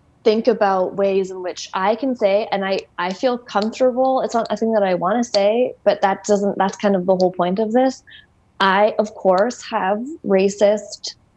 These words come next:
tendencies, thoughts. Like, it's a thing, we always try to equate it with something really intentional racism,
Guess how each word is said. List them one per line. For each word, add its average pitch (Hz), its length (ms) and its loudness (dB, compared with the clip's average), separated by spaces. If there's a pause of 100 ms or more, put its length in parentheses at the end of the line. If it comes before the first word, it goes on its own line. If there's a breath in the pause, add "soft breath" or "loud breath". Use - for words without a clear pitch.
tendencies, 214 840 0 (100)
thoughts. 196 500 0
Like, 202 280 2
it's 214 180 0
a 214 60 2
thing, 254 360 2 (320 loud breath)
we 233 280 4
always 214 440 2
try 185 520 0
to 202 240 2
equate 175 400 0
it - 140 -2
with 175 140 -2
something 175 480 -4
really 175 360 4
intentional 240 880 -4
racism, 262 720 0